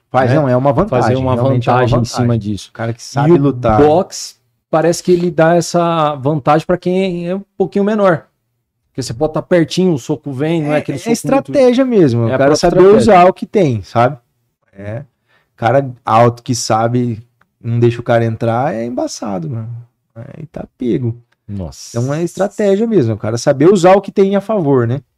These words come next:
Speaker 2: Sim.
Speaker 1: A favor.
Speaker 2: É, pensando nessa, nessas ideias de, ainda só na parte profissional, só pra gente entender, existe uma diferença entre o, o boxe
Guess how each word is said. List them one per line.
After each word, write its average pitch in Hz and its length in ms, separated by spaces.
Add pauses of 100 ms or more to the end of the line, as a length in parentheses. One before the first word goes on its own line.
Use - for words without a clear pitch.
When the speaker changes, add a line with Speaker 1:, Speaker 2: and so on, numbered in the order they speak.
Speaker 2:
Sim. 101 340 (560)
Speaker 1:
A - 80
favor. 104 280 (760)
Speaker 2:
É, 123 120
pensando 226 500
nessa, 151 680
nessas 113 380
ideias 110 440
de, 101 500 (1300)
ainda 135 240
só 143 160
na 139 100
parte 120 280
profissional, 120 400
só 123 100
pra 120 140
gente 110 240
entender, 101 360 (840)
existe 139 320
uma 226 140
diferença 131 580
entre 120 400
o, 113 160
o 117 100
boxe 117 680